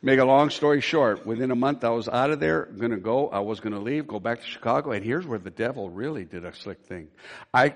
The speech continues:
started co-, co-, communing with a friend of mine who was a covenant preacher. I came out of Covenant Seminary in North Park in Chicago. He says, "Chuck, they didn't want you to leave seminary. You were kind of one of their young up and coming. Hey, they had your eyes on you,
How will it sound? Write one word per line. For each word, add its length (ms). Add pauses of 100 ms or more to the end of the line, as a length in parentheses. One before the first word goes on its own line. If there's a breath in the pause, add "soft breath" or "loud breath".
started 360
co-, 140
co-, 280 (180)
communing 360
with 140
a 180 (360 soft breath)
friend 300
of 80
mine 240
who 80
was 100
a 60
covenant 380
preacher. 480 (240 soft breath)
I 100
came 220
out 120
of 80
Covenant 340
Seminary 340
in 80
North 240
Park 260
in 80
Chicago. 480 (220 loud breath)
He 100
says, 180
"Chuck, 400 (180 loud breath)
they 100
didn't 180
want 220
you 80
to 40
leave 220
seminary. 520 (280 loud breath)
You 140
were 80
kind 180
of 60
one 100
of 80
their 100
young 300
up 180
and 80
coming. 380
Hey, 200
they 160
had 200
your 140
eyes 260
on 160
you, 220